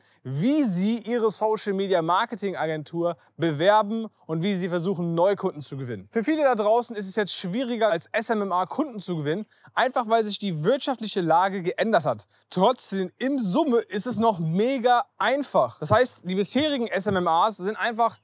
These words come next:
ein leichteres Marktumfeld gewohnt. Jetzt ist es ein bisschen schwieriger und sie brechen sofort ein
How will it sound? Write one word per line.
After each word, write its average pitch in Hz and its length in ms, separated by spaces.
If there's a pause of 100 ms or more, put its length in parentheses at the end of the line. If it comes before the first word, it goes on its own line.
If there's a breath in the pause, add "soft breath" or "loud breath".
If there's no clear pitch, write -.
(160)
ein 180 160
leichteres 202 680
Marktumfeld 190 840
gewohnt. 220 480 (280 soft breath)
Jetzt 170 140
ist 190 100
es 185 60
ein 190 100
bisschen 277 260
schwieriger 220 580
und 208 100
sie 202 100
brechen 226 360
sofort 247 480
ein 220 300